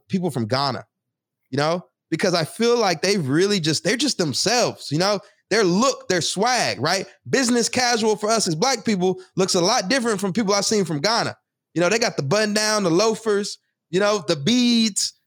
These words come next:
versus us. We got the toque, the tie, you know? And so just kinda getting back to that. And I'm excited to, to see your journey with this. And as long as you're willing to work,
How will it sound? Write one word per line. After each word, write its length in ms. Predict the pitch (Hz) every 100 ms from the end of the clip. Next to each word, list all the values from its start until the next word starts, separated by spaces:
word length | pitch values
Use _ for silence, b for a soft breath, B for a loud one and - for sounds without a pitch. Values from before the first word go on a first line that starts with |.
| _
versus 300 | 180 185 175
us. 180 | 214 185
We 60 | 196
got 160 | 190
the 80 | 143
toque, 360 | - - 226 220 _ _
the 100 | -
tie, 420 | 143 226 208 196 185 - _ _ _ _
you 100 | 156
know? 300 | 180 214 277 -
And 100 | 165
so 120 | 190
just 180 | 175 -
kinda 240 | 285 254
getting 380 | 131 143 180 139
back 340 | 117 160 -
to 100 | -
that. 240 | 135 151 113
And 80 | 143
I'm 140 | 196
excited 560 | 156 - 175 196 180 -
to, 140 | 139
to 160 | - 117
see 220 | - 185
your 180 | 156 135
journey 400 | 110 135 160 180
with 220 | 135 170
this. 240 | 233 233 b b b
And 160 | - 151
as 200 | 131 113
long 200 | 170 226
as 80 | 170
you're 120 | 202
willing 260 | 202 208 160
to 80 |
work, 360 | 127 170 214 -